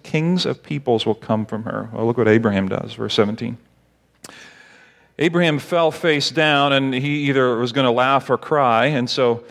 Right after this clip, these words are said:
he laughed, and he <laughs> said to himself, <laughs> "Will a son be born to a man a hundred years old, and will Sarah bear a child at the age of ninety?"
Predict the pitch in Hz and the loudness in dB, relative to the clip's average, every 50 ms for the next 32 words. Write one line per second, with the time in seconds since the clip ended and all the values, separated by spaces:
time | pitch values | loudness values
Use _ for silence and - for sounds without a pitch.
0 | - _ _ _ _ _ _ _ _ _ _ _ _ _ _ _ 131 127 139 175 | -20 _ _ _ _ _ _ _ _ _ _ _ _ _ _ _ -4 0 0 2
1 | 214 180 113 - - - - - - _ _ 123 120 120 123 123 - 185 165 165 | 2 0 0 -2 -8 -16 -18 -18 -20 _ _ -8 -4 -2 -2 0 2 2 2 0
2 | - - 117 - 143 127 - - - 120 117 104 - - - - - - 123 - | 0 -6 -8 -6 -6 -4 -4 -2 0 0 0 0 0 -6 -18 -16 -12 -12 -12 -12
3 | _ - - - _ _ _ _ _ _ _ _ - 143 147 147 143 143 - - | _ -20 -20 -20 _ _ _ _ _ _ _ _ -2 0 2 2 0 0 -2 -6
4 | - - - 151 156 165 156 147 143 123 113 120 123 127 139 151 147 131 123 113 | -6 0 0 2 2 2 0 -2 -2 -2 -2 -2 0 0 0 0 0 0 0 0
5 | 110 107 107 117 135 151 139 120 110 - 147 156 160 156 160 160 147 131 123 117 | 0 0 0 0 2 2 0 0 0 0 0 0 0 0 -2 -2 -2 -2 -2 -2
6 | 117 113 113 113 104 107 123 151 156 135 117 107 104 107 104 - - 117 113 117 | -2 0 0 0 2 2 2 0 -2 -4 -6 -4 -4 -4 -4 -6 0 0 2 2
7 | 123 131 123 117 - - 107 107 113 123 123 120 - - 113 95 95 110 123 117 | 2 0 0 -4 -2 0 0 2 2 2 0 -2 -2 -2 0 2 2 0 0 -2
8 | 110 104 98 107 95 95 98 107 117 120 117 110 107 101 95 92 95 101 104 117 | -4 -6 -6 -6 -6 -4 -4 -4 -4 -4 -6 -8 -6 -4 -4 -2 -2 -2 -2 -4
9 | 120 131 131 | -4 -4 -6